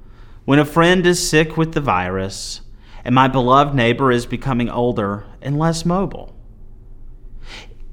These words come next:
It almost seems taboo to enjoy God. How can I enjoy God when I'm expected to provide for my family, be a bedrock for my employees, and make sound investments in a volatile stock market?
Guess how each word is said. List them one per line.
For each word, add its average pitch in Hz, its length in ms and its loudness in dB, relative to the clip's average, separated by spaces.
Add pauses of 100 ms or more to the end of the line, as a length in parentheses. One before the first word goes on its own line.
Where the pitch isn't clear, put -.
(160)
It 254 120 6
almost 285 420 6
seems 233 320 0
taboo 156 720 2 (360)
to 127 180 2
enjoy 110 600 2
God. 87 560 -2 (1000)
How 165 200 4
can 202 160 2
I 180 140 6
enjoy 151 380 4
God 120 440 4
when 143 160 4
I'm 139 220 4
expected 147 640 -2
to 143 120 2
provide 113 560 2
for 151 120 -4
my 147 180 2
family, 131 680 -4 (340)
be 127 140 6
a 123 80 8
bedrock 139 640 6
for 120 160 2
my 113 200 4
employees, 131 1000 2 (320)
and 110 120 0
make 123 200 4
sound 143 500 4
investments 107 760 -2
in 101 100 -2
a 98 60 -2
volatile 117 520 2
stock 156 380 0
market? - 360 -8